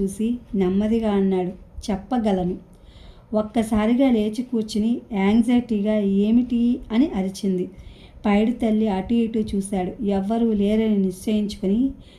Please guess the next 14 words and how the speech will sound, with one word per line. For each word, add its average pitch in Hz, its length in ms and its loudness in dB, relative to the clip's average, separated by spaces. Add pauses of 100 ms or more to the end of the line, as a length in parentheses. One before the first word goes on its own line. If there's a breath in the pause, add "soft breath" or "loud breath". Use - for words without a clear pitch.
(220 loud breath)
చిన్న 226 240 4
కంఠంతో 220 560 -2
అన్నాడు, 196 460 0 (440 loud breath)
"నీ 214 180 4
దగ్గర 196 640 2 (220)
నాకు 208 260 -2
అబద్ధం 208 480 0 (140)
చెప్పటం 208 400 -4
ఇష్టం 226 460 0
లేదు 226 140 2
సిన్నమ్మ. 185 600 -2 (300)
నాకు 196 280 0
నిశ్చయంగా 233 680 2
తెలుసు. 202 460 -4